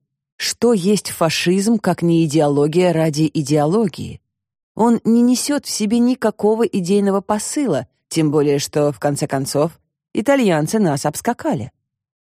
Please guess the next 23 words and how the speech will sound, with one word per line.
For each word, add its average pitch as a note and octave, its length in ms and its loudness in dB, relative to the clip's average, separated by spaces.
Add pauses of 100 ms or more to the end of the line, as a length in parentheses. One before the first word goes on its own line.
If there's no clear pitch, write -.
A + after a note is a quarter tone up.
(120)
По B3+ 120 -2
городу G3 420 2
через F3 320 0
каждые E3 380 2
сто F3 220 0
метров D#3+ 480 0 (260)
то C#4+ 140 2
паста, D#3+ 560 -2
то D3+ 200 2
эспрессо, D3 680 0 (360)
и A#3+ 220 2
их C#4 140 -2
мерзкий C4+ 460 2
флаг G#3 340 0
на B3 120 2
каждом E3 380 0
углу. A#2 360 -6 (720)
А D#3 120 0
вот F#3 400 0 (320)
зауэркраут D3+ 1200 0 (260)
нигде E3 460 2
не F3 80 -2
встречала. - 680 -8